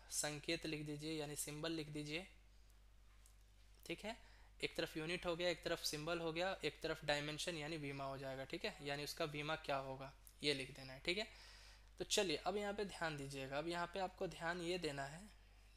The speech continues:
ठीक है। यहाँ पे ध्यान क्या देना है बच्चों, तो देखिए अब जैसे लेंथ है यानी लंबाई है, तो लंबाई का यूनिट क्या होता है, क्या बोलोगे, मीटर होता है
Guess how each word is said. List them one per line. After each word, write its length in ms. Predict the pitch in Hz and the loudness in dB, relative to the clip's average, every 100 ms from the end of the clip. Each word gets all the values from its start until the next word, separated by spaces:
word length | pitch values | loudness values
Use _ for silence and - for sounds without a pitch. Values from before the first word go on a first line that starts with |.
| - - - | -18 -18 -6
ठीक 160 | 165 165 | -4 0
है। 80 | 135 | 0
यहाँ 140 | 135 | -2
पे 120 | 143 156 | -4 -6
ध्यान 360 | - 156 175 170 | -2 0 0 -2
क्या 180 | 165 170 | 0 2
देना 280 | 160 156 160 | 0 0 0
है 140 | 170 | 0
बच्चों, 380 | 160 147 - 147 - - - - - - - - | -2 -4 -2 -4 -4 -14 -16 -16 -16 -18 -10 0
तो 60 | |
देखिए 300 | 170 156 196 | 2 2 2
अब 100 | 175 | 2
जैसे 240 | 156 170 202 | 4 4 8
लेंथ 340 | 185 196 190 | 8 8 6
है 120 | 190 180 | 4 6
यानी 180 | 180 | 6
लंबाई 360 | 175 151 139 135 | 6 6 6 4
है, 140 | 135 135 | 4 0
तो 100 | 165 | 4
लंबाई 360 | 165 170 185 | 6 8 8
का 100 | 190 | 8
यूनिट 320 | 190 185 185 - | 4 4 0 4
क्या 100 | 185 | 4
होता 260 | 151 139 139 | 6 2 -2
है, 100 | 139 | 0
क्या 180 | 185 185 | 2 4
बोलोगे, 440 | 147 135 135 135 - | 2 -2 -4 -8 -6
मीटर 280 | 151 151 170 | -4 2 2
होता 260 | 160 151 151 | 2 0 0
है 120 | 151 | 0